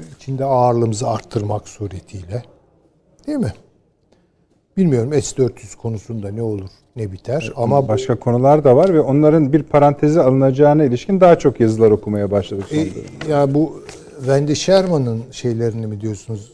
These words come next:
Speaker 1: Ziyareti ve sonrasında olur mu?
Speaker 2: Sonrasında.
Speaker 1: Ha, sonrasında yaz-, e,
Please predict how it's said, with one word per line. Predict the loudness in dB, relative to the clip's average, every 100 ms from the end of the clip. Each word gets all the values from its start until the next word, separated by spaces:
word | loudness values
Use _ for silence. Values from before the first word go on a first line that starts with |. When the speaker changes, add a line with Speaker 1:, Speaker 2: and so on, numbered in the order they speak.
| -4
Speaker 1:
Ziyareti | 2 4 4 0 -6
ve | -6
sonrasında | -6 -6 -4 -6 -8 -10 -6
olur | 2
mu? |
Speaker 2:
Sonrasında. | 2 2 -2 -6 -12 -10
Speaker 1:
Ha, |
sonrasında | -2 0 2 0 -4 -8 -6
yaz-, | -6
e, | -8